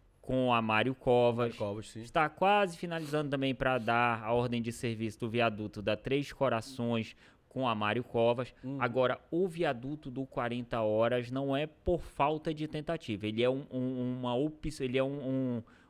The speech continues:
Speaker 1: um projeto mais difícil, mas que a gente tá empenhado em, em construí-lo. Enquanto isso, o que que eu estou fazendo? No final da linha do quarenta Horas,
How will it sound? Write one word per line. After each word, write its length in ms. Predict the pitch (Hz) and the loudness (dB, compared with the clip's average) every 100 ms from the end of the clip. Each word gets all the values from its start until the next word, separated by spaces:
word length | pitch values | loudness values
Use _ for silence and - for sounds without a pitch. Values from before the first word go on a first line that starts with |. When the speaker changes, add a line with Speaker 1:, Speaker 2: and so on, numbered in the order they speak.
| - | -10
Speaker 1:
um 20 | 131 | -2
projeto 760 | - 147 127 117 127 151 151 | 2 2 0 0 0 0 -2
mais 240 | 127 123 | -4 -4
difícil, 440 | 123 120 - 135 143 | -6 -10 -6 -8 -6
mas 180 | 135 - | -10 -6
que 100 | 139 | -4
a 60 | |
gente 200 | 127 131 | -4 -6
tá 120 | 131 | -6
empenhado 800 | 135 131 139 135 117 117 120 131 131 | -8 -4 -4 -2 -2 -2 -2 0 0
em, 220 | 127 131 | 0 -2
em 260 | 113 127 127 | -4 -4 -4
construí-lo. 720 | - 139 - 160 147 107 104 | -2 -4 -2 -2 2 2 0
Enquanto 520 | 139 - 220 214 143 | -2 0 0 0 0
isso, 340 | 135 151 - - - - _ - | 0 0 -4 -18 -20 -20 _ -10
o 80 | 117 | -2
que 200 | 175 175 | 0 0
que 360 | - 175 143 | 0 0 4
eu 180 | 156 175 | 4 2
estou 280 | 160 - 160 | -2 -4 -4
fazendo? 560 | 156 156 120 98 87 87 - - - - - - - - - - - | 0 -2 0 -4 -6 -12 -20 -20 -20 -20 -20 -20 -20 -20 -20 -20 -10
No 120 | 151 165 | -4 -2
final 420 | - 170 175 214 | 0 2 2 2
da 140 | 196 | 2
linha 320 | 139 139 139 | 2 2 0
do 120 | 117 131 | 0 0
quarenta 480 | - 107 104 95 | 2 2 0 0
Horas, 400 | 95 104 95 - | 6 6 4 -4